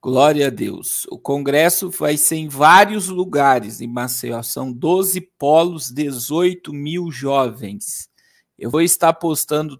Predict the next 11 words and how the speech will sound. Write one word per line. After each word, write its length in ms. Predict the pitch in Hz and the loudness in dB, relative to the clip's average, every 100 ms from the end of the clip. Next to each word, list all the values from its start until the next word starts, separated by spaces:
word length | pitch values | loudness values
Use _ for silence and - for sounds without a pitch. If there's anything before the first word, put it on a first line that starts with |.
| _ | _
todos 520 | 175 202 202 185 165 | 6 6 6 0 -6
os 220 | 160 147 | -6 -6
dias 380 | - 139 160 143 | -6 -2 -2 -2
no 80 | 143 | -8
meu 300 | 135 143 143 | -6 -4 -4
Instagram, 1000 | 170 - - - 175 147 135 139 151 175 - _ _ _ _ _ _ _ _ _ | 0 2 2 4 2 2 -2 0 0 -2 -12 _ _ _ _ _ _ _ _ _
no 140 | - 131 | -8 -4
meu 300 | 143 151 147 | 0 2 2
Instagram, 720 | 170 - - 160 131 127 147 | 0 -2 2 0 2 -2 -4
os 180 | 147 - | -6 -8
locais. 1160 | 156 170 - _ 139 147 160 165 - - - | -4 -4 -4 _ 6 6 6 0 -4 -4 -8